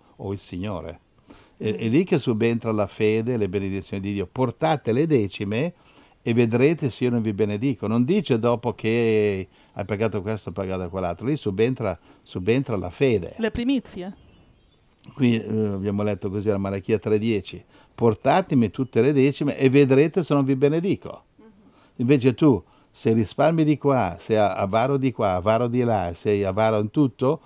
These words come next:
Speaker 1: chi è che ti benedice? La tua avarizia? La tua, l'avarizia non ti benedice. Quindi dipende dalla tua fede. Poi ognuno deve fare secondo coscienza in Cristo.
Speaker 2: Mhm.
Speaker 1: Va bene? E que-, e questa è la fede, questo è il cammino di fede.
Speaker 2: Sì, sì.
Speaker 1: È, è,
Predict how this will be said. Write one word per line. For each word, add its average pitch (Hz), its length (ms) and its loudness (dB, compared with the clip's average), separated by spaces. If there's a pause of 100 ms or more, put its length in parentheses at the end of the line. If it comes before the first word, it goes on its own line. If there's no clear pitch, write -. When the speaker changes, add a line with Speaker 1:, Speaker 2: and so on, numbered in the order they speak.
(440)
Speaker 1:
chi 143 120 0
è 127 40 0
che 117 120 -2
ti 107 120 -4
benedice? 98 540 -6
La 95 100 -6
tua 107 120 -2
avarizia? 107 640 -4
La 101 100 -14
tua, 107 300 -4
l'avarizia 123 520 -2
non 107 100 -4
ti 101 120 -8
benedice. 90 640 -12 (760)
Quindi 101 280 -4
dipende 117 380 -2
dalla 101 180 -2
tua 113 160 -6
fede. 90 360 -10 (280)
Poi 101 220 -4
ognuno 107 340 -2
deve 104 240 0
fare 113 280 -4
secondo 101 420 -8
coscienza 113 520 -6
in 104 120 -6
Cristo. - 520 -10 (300)
Speaker 2:
Mhm. 202 480 -12 (220)
Speaker 1:
Va 98 120 -8
bene? 95 300 -8
E 92 60 -14
que-, - 160 -8
e 107 80 -8
questa 160 380 0
è - 20 2
la 202 120 0
fede, 104 300 0
questo 131 240 -4
è - 20 0
il 110 60 -6
cammino 123 420 -2
di 127 140 -6
fede. - 400 -12 (240)
Speaker 2:
Sì, - 280 -12 (540)
sì. - 240 -20
Speaker 1:
È, 117 180 -4
è, 110 240 -4